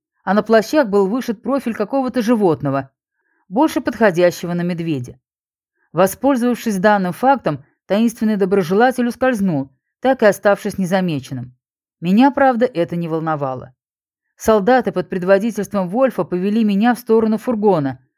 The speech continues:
накрытого сверху тканью. В упряжку этой конструкции впрягли четверых черных лошадей.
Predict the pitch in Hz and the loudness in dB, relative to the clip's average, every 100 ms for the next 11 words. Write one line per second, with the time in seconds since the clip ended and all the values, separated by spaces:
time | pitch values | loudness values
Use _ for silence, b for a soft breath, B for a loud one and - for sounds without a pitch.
0 | - 175 180 226 220 170 - 185 185 190 | -10 -8 -2 -4 -4 -8 -4 -2 -2 -4
1 | - 165 135 127 123 - _ _ _ _ | -4 -2 0 -2 -6 -12 _ _ _ _
2 | _ _ _ _ - 180 196 214 175 - | _ _ _ _ -6 -4 4 4 4 0
3 | 156 143 170 165 - 285 - 160 - 175 | -4 -4 -6 -6 -2 -2 -2 -8 -6 -2
4 | 160 220 262 202 160 170 247 - 180 175 | 2 2 0 -4 -2 0 0 0 0 0
5 | 175 175 165 180 147 131 123 | -2 -4 -4 -4 -2 -4 -6